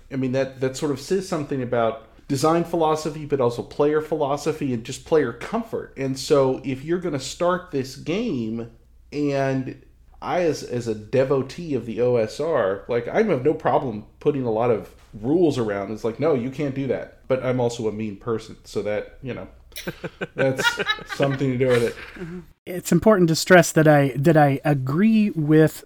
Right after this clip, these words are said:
Speaker 3: the, I think the underpinning is you want characters who are good at that to have their chance to shine. And maybe it's just making sure that they understand sort of that, uh,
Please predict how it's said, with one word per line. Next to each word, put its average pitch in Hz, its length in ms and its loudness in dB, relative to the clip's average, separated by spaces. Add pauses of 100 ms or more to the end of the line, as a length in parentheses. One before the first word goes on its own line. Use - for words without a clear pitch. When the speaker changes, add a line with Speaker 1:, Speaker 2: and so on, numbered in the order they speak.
(100)
Speaker 3:
the, 131 640 4
I 135 80 -2
think 160 300 4
the 127 280 -2
underpinning 127 720 2
is 117 460 -4 (380)
you 135 200 2
want 143 360 4 (300)
characters 151 580 2
who 156 280 6
are 127 140 0
good 143 260 4
at 156 160 0
that 127 320 -4
to - 80 -4
have 131 260 -2
their 117 120 -2
chance 117 340 -4
to - 100 -12
shine. 98 480 -10 (320)
And 127 220 0
maybe 135 280 2
it's 123 180 -4
just 131 320 -4
making 127 340 -2
sure 131 300 0
that 120 200 -2
they 123 160 0
understand 113 600 -2
sort 113 220 -6
of 104 100 -6
that, 104 380 -6
uh, 92 300 -10